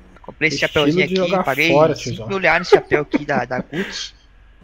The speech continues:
Speaker 2: Boa, boa, boa.
Speaker 1: O negócio é bom, tá um sol do caralho.
Speaker 2: Nossa senhora, não, então agora eu vou, vou voltar lá pra cidade lá. Eu vou contratar um pessoal pra dar uma limpada nessa casa aí, tá ligado?
Speaker 1: Tá certo, tem que, é, é bom mesmo, né, Cito?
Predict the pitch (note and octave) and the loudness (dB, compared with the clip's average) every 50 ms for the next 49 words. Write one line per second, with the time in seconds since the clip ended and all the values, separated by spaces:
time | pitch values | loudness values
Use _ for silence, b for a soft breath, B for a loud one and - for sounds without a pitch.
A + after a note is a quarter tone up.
0 | - - B2 A#2 B2 A2+ A2+ A#2 B2+ C#3+ C#3 B2 B2 A2+ A2 A#2+ C3 B2 B2 C3 | -18 -14 -10 -6 -4 -2 0 2 2 2 2 0 -2 -2 -4 -2 -2 -2 -4 -6
1 | - A#2+ B2 - - - C#3 C#3+ D3+ C#3+ C3 C#3+ D3 - - A#3 F#3 C#3 C#3+ D3+ | -6 -8 -10 -10 -8 -4 -2 0 0 2 2 2 2 2 0 -2 0 0 2 2
2 | E3 F#3 F3+ E3 D3 - - C#3+ D#3+ D#3 - - - D3+ D#3+ E3+ - - E3 D3 | 2 2 0 -2 -2 -2 -2 -2 -2 -4 -2 -2 0 0 0 -2 -2 0 0 2
3 | C3+ A#2+ B2 C3+ F3 C4 A#3 E3+ - - - - - C#3+ A2+ G2+ G2+ G2 G2 G#2 | 0 0 0 -2 -2 -2 -6 -8 -12 -18 -20 -18 -14 -14 -12 -12 -12 -12 -10 -8
4 | A2 B2 C#3 - - - - - - - - - - C4+ B3 F3+ D3 D3 D3 C#3 | -6 -8 -8 -8 -12 -18 -18 -14 -12 -10 -6 -2 2 4 4 4 4 4 2 2
5 | C#3 D#3 E3+ G#3+ A#3 G#3+ G3+ A3 A#3 A#3+ A#3 G#3+ F#3 G3 G3 G3 A#3 A3+ G#3 F#3+ | 4 6 6 6 6 4 4 2 2 2 0 0 0 -2 -2 0 0 0 0 2
6 | - G#3 F#3+ F#3 F#3+ F#3+ G3+ F#3+ F#3 - F3+ D#3 D#3+ D#3+ E3 D#3 D#3 D3 D#3 G3 | 4 6 6 8 8 6 6 4 2 2 0 2 4 4 4 4 4 4 4 4
7 | B3 C4 - - B B B B B B B C#3+ C#3 C#3 D#3 F3+ F#3+ G#3 G3+ F#3+ | 4 4 2 -2 B B B B B B B -4 0 4 6 8 8 10 8 8
8 | G3 G3 F#3 G#3 G3+ F3+ F3+ F#3 F3+ F3+ - F3+ F3 - F3 D#3+ - F3 F3 F3+ | 6 6 6 6 6 6 6 4 4 4 2 2 2 4 2 2 2 2 2 2
9 | G3+ A#3 B3+ A3+ - - D#3+ D#3+ D#3 D#3+ D3 - D3+ C#3 - F3+ D3 C#3 C3+ A#2+ | 2 2 0 0 2 2 2 4 2 2 0 -2 -2 0 0 0 0 0 0 -2
10 | B2 B2 A#2 A2+ A2 A#2 C#3 G3+ A#3 - - - - - - - _ - C3+ C#3 | -2 -2 -4 -4 -4 -6 -6 -8 -8 -10 -16 -20 -20 -20 -20 -20 _ -8 -6 -6
11 | E3 - - - C3 - - - D3+ E3+ A#2 C#3 C#3+ C#3 E3 F3+ D#3 D#3 D3+ C#3 | -6 -6 -4 -4 -4 -4 -4 -8 -6 -2 0 0 0 2 2 2 2 2 0 -2
12 | C3+ C#3+ D#3 D#3 D#3+ E3 D#3+ D3+ D#3 D#3+ D#3+ - C#3+ - | -4 -4 -4 -4 -6 -6 -6 -8 -8 -8 -8 -12 -16 -14